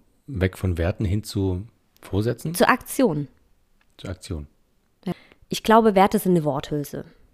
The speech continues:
Speaker 1: Ich find ja, dass es wirklich wichtig ist, das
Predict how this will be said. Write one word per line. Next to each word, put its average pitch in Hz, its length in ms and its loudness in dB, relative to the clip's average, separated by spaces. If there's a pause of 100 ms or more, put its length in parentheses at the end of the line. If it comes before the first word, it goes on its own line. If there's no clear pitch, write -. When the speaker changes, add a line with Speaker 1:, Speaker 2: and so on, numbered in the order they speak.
(680)
Speaker 1:
Ich - 260 -8
find 120 340 0
ja, 104 240 -2
dass 98 140 0
es 90 200 -6
wirklich 92 320 -2
wichtig 95 380 -4
ist, - 200 -6
das - 320 -4